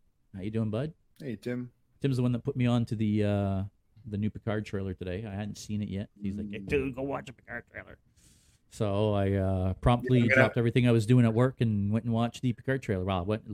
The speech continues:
Speaker 1: hunting for it and then watched it. Yeah, yeah.
Speaker 2: I'll have to do that right after this.
Speaker 1: Yes. Hey, listen, I, we haven't been on for an hour.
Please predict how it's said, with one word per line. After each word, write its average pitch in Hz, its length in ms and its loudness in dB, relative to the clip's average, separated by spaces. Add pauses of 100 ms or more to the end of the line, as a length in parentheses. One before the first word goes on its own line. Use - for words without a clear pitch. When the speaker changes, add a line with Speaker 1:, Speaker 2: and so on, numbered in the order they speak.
Speaker 1:
hunting 113 340 0
for 90 280 -6
it - 80 -12
and 107 120 -4
then 110 120 -2
watched 123 320 -6
it. - 60 -12 (300)
Yeah, 95 160 -8
yeah. 95 140 -6 (500)
Speaker 2:
I'll 110 120 -6
have 110 120 -4
to - 80 -18
do 107 100 -6
that 107 240 -2
right 120 160 0
after 113 260 0
this. 117 360 -4 (540)
Speaker 1:
Yes. 101 640 -4 (340)
Hey, 180 140 8
listen, 202 500 6
I, 180 480 4
we 165 100 4
haven't 220 200 6
been 165 100 6
on 175 220 8
for 151 80 6
an 139 100 6
hour. 127 440 4